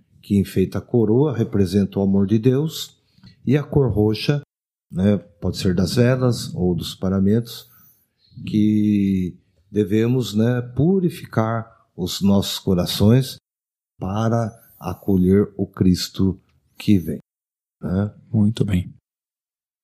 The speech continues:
Speaker 1: E um, uma coisa que a gente podia até falar, Jean, que às vezes as pessoas se resumem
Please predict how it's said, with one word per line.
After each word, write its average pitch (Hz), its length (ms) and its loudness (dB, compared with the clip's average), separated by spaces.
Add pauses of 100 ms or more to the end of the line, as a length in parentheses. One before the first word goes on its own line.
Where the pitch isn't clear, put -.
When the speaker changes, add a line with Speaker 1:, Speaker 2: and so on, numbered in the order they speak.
(180)
Speaker 1:
E 160 240 0
um, 160 240 0
uma 123 280 0
coisa 113 300 -2
que - 80 -2
a 110 40 4
gente 101 120 -2
podia 95 280 2
até - 160 -4
falar, 104 420 -2
Jean, 87 220 -2
que - 160 -6
às 87 120 -2
vezes 95 160 -2
as 87 40 -12
pessoas 98 560 0
se - 100 -4
resumem 101 840 0